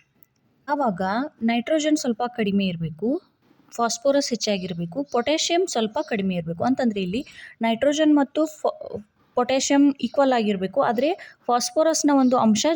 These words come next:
ಹೆಚ್ಚಿಗೆ ಇರ್ಬೇಕು. ಅಂಥ ಒಂದು ಫರ್ಟಿಲೈಸರನ್ನು ನೀವು ಕೊಡ್ಬೋದು. ಇವಾಗ, ಆಮ್, ಉದಾಹರಣೆ ಹೇಳ್ಬೇಕು ಅಂತಂದ್ರೆ ಫೈವ್ ಟೆನ್ ಫೈವ್ ಎನ್ ಪಿ ಕೆ ರೇಷಿಯೋನಲ್ಲಿ ಐದು ಪ್ರತಿಶತ ನೈಟ್ರೋಜನ್ ಇದ್ರೆ ಹತ್ತು ಪ್ರತಿಶತ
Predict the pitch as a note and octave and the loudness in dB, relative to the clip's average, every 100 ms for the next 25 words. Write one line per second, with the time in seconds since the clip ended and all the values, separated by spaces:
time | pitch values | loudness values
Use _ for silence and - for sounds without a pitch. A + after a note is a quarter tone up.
0 | D#4 D4 A#3+ A#3 F#3 F3+ - A3+ A#3 D#4 | 0 -2 0 0 0 -4 -2 0 2 4
1 | D4+ C4+ B3 A3 F#3+ F#3 F3+ F3 F3 F3+ | 4 4 0 -2 -2 -2 -2 -2 0 0
2 | A#3+ B4+ - D#4 A#3+ G3 E3+ E3 - - | 0 0 -2 0 2 2 0 -4 -6 -16
3 | - A3 A3+ A3 A3+ A3+ - _ _ _ | -4 0 2 2 0 -2 -6 _ _ _
4 | G#3 G3+ G3 G3 - _ - A#3 B3 B3+ | -2 0 0 -2 -6 _ -2 0 2 2
5 | A#3+ A3 F#3+ F3+ F3 D#3+ E3 F3 C4 C4+ | 4 2 0 -4 -4 -6 -4 -2 -2 -2
6 | B3+ B3 C#4 C#4+ A#3 A#3 A#3 G#3 D#3 F#3+ | -2 0 0 0 2 2 2 0 0 0
7 | G3 A3 A3 A3 F#3+ - G3 F3+ E3+ C4+ | 0 0 -2 -2 -2 -2 -2 -2 -2 -2
8 | D4+ - - - A3 C4 C#4+ D4 C4 C4 | -4 -14 -16 -4 0 2 2 0 0 0
9 | B3 B3 B3 B3 A#3+ A3 G#3 A3 A#3 B3+ | -2 -2 0 -2 -2 -2 0 0 0 2
10 | G#3+ E3+ F#3+ C#4 C4+ B3 - C#4 B3 A3+ | 0 0 0 0 0 -2 -2 -2 -2 -2
11 | G#3+ G#3+ | -4 -2